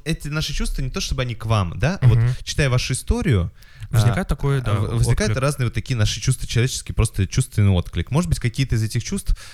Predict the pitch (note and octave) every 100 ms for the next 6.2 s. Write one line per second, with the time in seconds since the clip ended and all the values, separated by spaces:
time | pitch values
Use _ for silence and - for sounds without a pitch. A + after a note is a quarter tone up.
0 | G#2 G#2 G2+ F#2+ G2 F#2+ - - - G#2
1 | A2+ A#2 - G2 A#2+ D#3+ F#3+ C3 - -
2 | - C3+ A#2 - G#2 - A#2 G#2 G2+ G2+
3 | D#3+ - A#2 G#2 A2 C3 G2 F#2 G2 -
4 | - F2 - E2+ G#2+ G2+ - - A#2 F3
5 | - A2+ F#2+ - F#2+ G#2 A2+ F#2+ F2 D#2+
6 | -